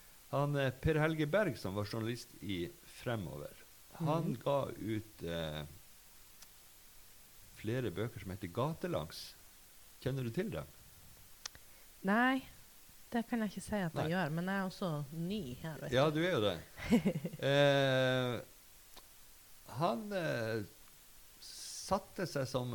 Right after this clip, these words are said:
Speaker 1: mål å gå alle gatene i Narvik og skrive opp alle historiene til alle husene
Speaker 2: Ja.
Speaker 1: i gaten.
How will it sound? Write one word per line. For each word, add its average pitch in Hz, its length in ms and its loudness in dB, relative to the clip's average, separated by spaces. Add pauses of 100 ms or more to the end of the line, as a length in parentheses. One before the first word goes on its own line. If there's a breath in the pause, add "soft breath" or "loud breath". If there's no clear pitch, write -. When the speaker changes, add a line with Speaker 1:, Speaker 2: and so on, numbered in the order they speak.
Speaker 1:
mål 120 520 0 (120)
å 104 580 -2 (1120)
gå 110 480 0 (880)
alle 160 320 2
gatene 117 520 0
i 87 40 -8
Narvik 98 640 -4 (520)
og 113 120 -2
skrive 131 420 -4
opp 170 360 -4 (400)
alle 139 320 -2
historiene 98 680 -2
til 85 180 -6
alle 95 240 -2 (140)
husene 120 480 -2 (400)
Speaker 2:
Ja. 240 200 0 (120)
Speaker 1:
i 85 240 -4
gaten. 85 400 -6